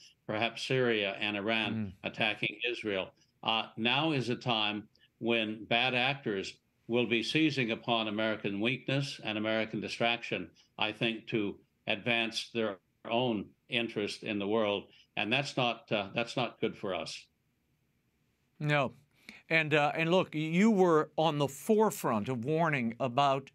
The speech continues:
Speaker 2: the Chinese hegemon, this idea that they saw themselves as preeminent in the world, and now we're seeing them as preeminent in the world. Last month, China negotiated a deal in Beijing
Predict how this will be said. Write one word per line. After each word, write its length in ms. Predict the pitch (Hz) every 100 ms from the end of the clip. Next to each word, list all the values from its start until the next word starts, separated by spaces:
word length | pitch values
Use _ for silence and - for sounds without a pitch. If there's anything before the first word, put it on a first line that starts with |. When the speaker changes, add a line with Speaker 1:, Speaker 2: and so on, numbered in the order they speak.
| 135
Speaker 2:
the 100 | 143
Chinese 640 | - 185 180 175 160 - 196
hegemon, 560 | 175 143 139 110 92 - - -
this 180 | 165 190
idea 360 | 180 180 175
that 160 | 156 147
they 120 | 160
saw 320 | 147 - 180
themselves 600 | 165 156 147 175 156 135
as 100 | 135
preeminent 640 | - 160 147 156 147 131
in 80 | 139
the 80 | 135
world, 340 | 123 151 147 131 - -
and 220 | 117 117
now 400 | 151 208 175 107 107 -
we're 160 | - 143
seeing 440 | 147 - 240 214
them 200 | 123 92 -
as 180 | 131 -
preeminent 560 | - 135 117 107 104
in 80 | 117
the 80 | 107
world. 240 | 110 107 - - -
Last 320 | 180 208 -
month, 220 | 214 196
China 280 | - 190 180
negotiated 680 | 170 147 175 170 190 170 151
a 60 | 151
deal 380 | 143 180 180 175 - -
in 220 | 214 220
Beijing 540 | 208 160 160 214 190